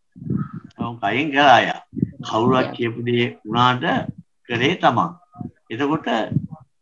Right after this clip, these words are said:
ආ, ඒ විදිහට දැන් අපි, ආ, සිතින් යමක් හිතලා කයින් කරපුවම කයටත් ඒක මේ, මේ, මේ, මේ, ආ,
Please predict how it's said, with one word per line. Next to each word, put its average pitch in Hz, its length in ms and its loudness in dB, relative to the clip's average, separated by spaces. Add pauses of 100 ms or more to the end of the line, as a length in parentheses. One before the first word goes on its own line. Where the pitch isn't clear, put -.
ආ, 117 560 2
ඒ 139 220 4
විදිහට 190 420 0 (120)
දැන් 139 200 0
අපි, 175 480 -2 (560)
ආ, 110 480 -4 (220)
සිතින් 190 540 -4 (280)
යමක් 139 480 2
හිතලා 135 720 2 (140)
කයින් 139 340 2
කරපුවම 156 480 -4
කයටත් 147 480 2
ඒක 147 220 -4
මේ, 156 480 -6
මේ, 139 400 -2
මේ, 143 260 -2 (280)
මේ, 135 460 -2 (500)
ආ, 127 520 2